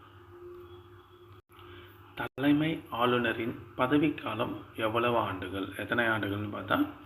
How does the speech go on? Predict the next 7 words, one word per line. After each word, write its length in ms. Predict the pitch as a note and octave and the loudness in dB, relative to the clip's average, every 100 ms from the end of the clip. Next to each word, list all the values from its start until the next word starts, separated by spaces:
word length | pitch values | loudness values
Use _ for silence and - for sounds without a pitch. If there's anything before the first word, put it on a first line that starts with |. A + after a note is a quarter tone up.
| - | 2
ஐந்து 380 | A#2 A#2 A2+ G#2+ | 4 4 2 0
ஆண்டுகள். 440 | G#2+ G#2 F#2+ - - - - - - - - - - - - - - - - - - - - - - - - - - - - - | 0 0 0 -2 -10 -20 -20 -20 -20 -20 -20 -20 -20 -20 -20 -20 -20 -20 -20 -20 -20 -20 -20 -20 -18 -16 -16 -18 -20 -20 -12 -2
தலைமை 340 | A#2+ C3+ C#3 | 2 4 4
ஆளுநர் 540 | B2+ A#2 - A#2 A#2 | 2 0 -4 -4 -4
என்பது 260 | A2+ G#2+ G#2+ | -2 -4 -2
தான் 180 | A#2+ A2 | -2 -4
வந்து 180 | G#2 | -6